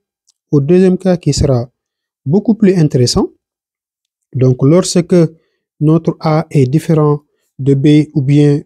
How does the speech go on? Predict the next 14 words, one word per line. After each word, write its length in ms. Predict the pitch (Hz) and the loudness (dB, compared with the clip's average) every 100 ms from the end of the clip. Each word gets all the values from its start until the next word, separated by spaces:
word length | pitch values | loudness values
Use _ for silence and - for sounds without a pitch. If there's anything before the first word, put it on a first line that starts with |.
| _ | _
B 180 | 135 123 147 147 160 _ - | -6 0 2 0 -4 _ -6
différent 540 | 151 156 143 139 151 - | -2 0 0 -2 -6 -12
de 200 | 123 120 | -10 -8
A, 260 | - 165 220 _ _ _ _ _ | -2 -2 -2 _ _ _ _ _
là, 240 | 143 214 196 | 0 0 0
on 180 | 156 147 | 0 2
aura 240 | 143 139 | 2 0
alors, 360 | 160 127 143 214 _ _ _ _ _ _ _ _ _ _ _ _ _ _ _ | -2 0 0 -2 _ _ _ _ _ _ _ _ _ _ _ _ _ _ _
donc, 220 | 127 113 | -4 0
B 100 | 117 127 139 147 _ _ _ _ _ | 0 2 0 -4 _ _ _ _ _
moins 260 | 156 175 185 | -2 0 0
A 160 | 156 | -4
qui 180 | 151 143 | -2 -2
sera 320 | - 131 131 | -2 -2 -2